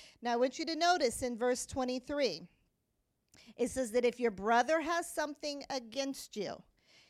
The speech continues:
if your brother has something against you, meaning if you've done something to your brother that he's holding against you, he's ha-, he has something against you because you've done something to cause him to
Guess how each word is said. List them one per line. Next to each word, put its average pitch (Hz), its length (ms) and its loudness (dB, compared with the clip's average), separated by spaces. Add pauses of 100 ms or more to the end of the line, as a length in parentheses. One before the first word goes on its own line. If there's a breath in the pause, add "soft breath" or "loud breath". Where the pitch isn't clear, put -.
(120)
if 220 180 -6
your 240 100 4
brother 247 360 4
has 311 220 0
something 285 520 -4
against 247 520 -4
you, 202 140 -4
meaning 233 520 -4 (240 loud breath)
if 247 260 -2
you've 285 440 -6
done 262 320 0
something 214 800 -6 (360)
to 277 180 -4
your 247 240 -2
brother 226 360 0
that 208 140 -6
he's 269 760 -6
holding 294 560 2
against 240 580 -4
you, 175 160 -4
he's 233 260 -8
ha-, 254 200 0
he 247 180 -2
has 247 340 0 (180 loud breath)
something 302 500 -2
against 269 520 -4
you 262 120 -4
because 220 360 -4
you've 214 320 -4
done 247 320 2
something 226 760 -6 (320 loud breath)
to 254 180 0
cause 269 460 2
him 240 460 -2 (360 loud breath)
to 233 380 6